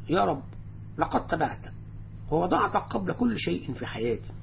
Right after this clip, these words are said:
إلا إني أعاني من حجر كبير في حياتي لا يتحرك، ولا أقدر أن أحركه، ولا يستطيع أحد ما أن يحركه لي يا رب، لأن ليس لي القدرة أن أحركه".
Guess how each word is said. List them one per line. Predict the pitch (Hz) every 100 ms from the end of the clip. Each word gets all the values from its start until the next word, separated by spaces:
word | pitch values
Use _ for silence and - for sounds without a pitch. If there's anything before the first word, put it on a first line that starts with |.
| - - - - -
إلا | 165
إني | 233 247 240
أعاني | 180 240 240
من | 190 160
حجر | - 214 175 151
كبير | 123 135 156 170 151
في | 123 123
حياتي | 117 110 147 131 107 120
لا | 143
يتحرك، | 127 - 143 127 - - - - - - -
ولا | 208 - -
أقدر | - - 143 -
أن | 123
أحركه، | - - 127 151 - - - - - - -
ولا | 220
يستطيع | 311 - 220 247 190
أحد | 190 180
ما | 156 139 160 170
أن | 135
يحركه | 135 113 120 165 -
لي | 131 147
يا | 127
رب، | 117 123 - - - - - -
لأن | 156
ليس | 165 202 202
لي | 170
القدرة | 196 - 226 185 143
أن | 123 -
أحركه". | - - 127 -